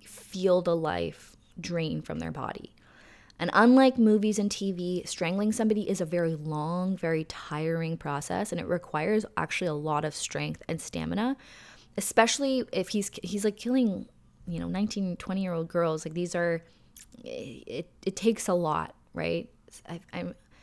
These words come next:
disturbingly, I'm sorry to say this, but, like, if you, strangling, like, a child, I'm sure is a lot easier than, like,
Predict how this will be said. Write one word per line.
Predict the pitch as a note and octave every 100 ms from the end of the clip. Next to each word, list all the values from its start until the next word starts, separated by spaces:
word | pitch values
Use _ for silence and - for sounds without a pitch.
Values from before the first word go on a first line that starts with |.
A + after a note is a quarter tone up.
| - _ _ -
disturbingly, | G3 - G3 F#3+ F#3 F3+ E3+
I'm | D#3+
sorry | - D#3+
to | D#3+
say | -
this, | F2+
but, | - F2+
like, | -
if | - -
you, | - -
strangling, | - G#3+ G#3
like, | F#3
a | F#3
child, | - - - D#3+ D3+ D3+
I'm | D3
sure | -
is | D#3+
a | D#3+
lot | D#3 D3+ -
easier | E3+ D#3 D3+ D3
than, | D3 D3
like, | D3+ D3+